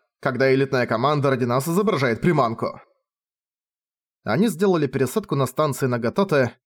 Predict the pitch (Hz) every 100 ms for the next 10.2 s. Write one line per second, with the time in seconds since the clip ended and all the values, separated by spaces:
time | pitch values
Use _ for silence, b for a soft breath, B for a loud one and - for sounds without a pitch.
0 | - 233 - 139 - 180 - 131 151 131
1 | 123 135 120 123 117 - - _ _ _
2 | _ _ _ 113 117 220 208 - 123 160
3 | 147 127 - 147 127 117 120 - 107 147
4 | 190 - 127 - _ _ _ - 104 156
5 | 156 - 127 117 110 - _ _ _ _
6 | _ _ _ 254 233 196 165 147 202 185
7 | 131 139 180 156 131 123 139 208 165 139
8 | 131 127 127 247 202 - 135 117 180 190
9 | 147 127 - 131 117 147 127 113 196 151
10 | 120